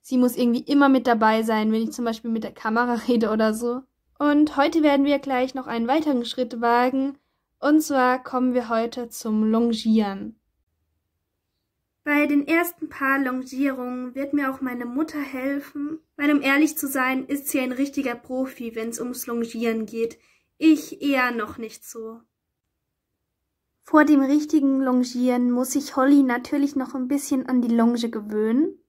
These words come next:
Da ist meine Mutter auch gerade schon dabei. Und später werden sie versuchen, auch die ein oder andere Runde zu drehen. Ich hoffe, Holly und meine Mutter bekommen das gut hin. Und ich würde mich dann wieder melden,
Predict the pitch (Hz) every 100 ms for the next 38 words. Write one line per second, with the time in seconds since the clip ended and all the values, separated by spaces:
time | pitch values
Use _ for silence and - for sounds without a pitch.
0 | _ 269 269 277 285 269 254 277 277 277
1 | 240 247 247 254 247 262 294 294 269 247
2 | 220 220 214 220 269 320 - _ - 302
3 | 302 294 285 294 262 262 269 277 277 277
4 | 254 269 277 285 226 233 247 - - 262
5 | 277 277 - 254 262 254 254 254 247 247
6 | 240 240 226 - 240 254 269 - _ _
7 | _ 277 - 302 311 277 - 294 302 277
8 | 269 269 262 254 302 294 240 247 - 285
9 | 285 262 254 - 226 - 226 247 330 -
10 | _ _ 294 294 294 302 359 370 - 359
11 | 339 294 302 302 277 262 254 240 233 233
12 | 240 240 240 240